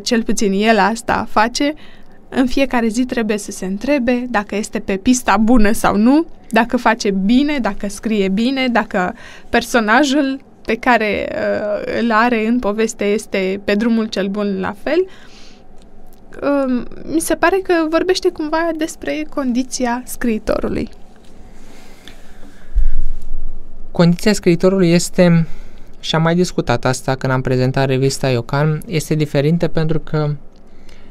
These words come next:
Speaker 2: el trebuie să vină cu o propunere în fața, uh, cititorilor, o propunere care să vorbească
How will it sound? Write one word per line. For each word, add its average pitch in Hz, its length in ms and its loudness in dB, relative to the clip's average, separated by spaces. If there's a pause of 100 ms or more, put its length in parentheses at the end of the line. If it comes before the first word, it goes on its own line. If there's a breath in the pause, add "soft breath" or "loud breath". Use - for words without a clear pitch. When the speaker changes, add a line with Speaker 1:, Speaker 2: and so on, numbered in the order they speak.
(140 soft breath)
Speaker 2:
el 175 180 4
trebuie 185 300 2
să 175 180 -2
vină 185 280 4
cu 180 180 -2
o 160 40 2
propunere 123 800 2
în 131 80 -8
fața, 117 500 -2 (460)
uh, 135 200 -2
cititorilor, 131 800 4 (1300 loud breath)
o 160 100 4
propunere 208 400 6
care 208 180 2
să 196 140 -2
vorbească 202 640 2